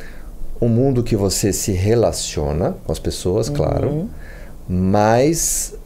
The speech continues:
Speaker 1: a guarda sempre alta, se blindando, vocês entenderam, né?
Speaker 2: Entendi.
Speaker 1: É, o cuidado que vocês têm do casal,
Speaker 2: É.
Speaker 1: da empresa, porque vocês são uma empresa,
Speaker 2: Uhum.
Speaker 1: né? E, isso que eu queria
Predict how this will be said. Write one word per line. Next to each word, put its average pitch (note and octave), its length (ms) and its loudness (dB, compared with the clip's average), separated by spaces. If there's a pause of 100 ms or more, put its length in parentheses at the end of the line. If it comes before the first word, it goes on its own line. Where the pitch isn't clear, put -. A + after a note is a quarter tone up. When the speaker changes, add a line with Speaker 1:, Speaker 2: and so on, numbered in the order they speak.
(200)
Speaker 1:
a A2 340 4
guarda A2+ 400 4
sempre A#2 520 2
alta, A2+ 360 4
se - 220 0
blindando, G#2 720 0
vocês A#2 200 -2
entenderam, A2+ 440 0
né? G#2 200 -2
Speaker 2:
Entendi. C#3+ 440 -2 (160)
Speaker 1:
É, G#2 300 4
o G#2+ 80 4
cuidado C#3 460 6
que F3+ 100 -2
vocês D3+ 320 0
têm C3 160 2
do A#2 100 0
casal, G2+ 1040 2
Speaker 2:
É. A2+ 200 -4 (360)
Speaker 1:
da A2+ 220 4
empresa, A#2 680 4
porque - 220 -4
vocês G2 280 0
são G2+ 160 0
uma F#2 140 2
empresa, G#2+ 460 2
Speaker 2:
Uhum. D3 360 0
Speaker 1:
né? G2+ 320 2 (540)
E, - 80 0 (120)
isso A2+ 120 0
que B2+ 60 2
eu A#2+ 40 -2
queria A2+ 600 2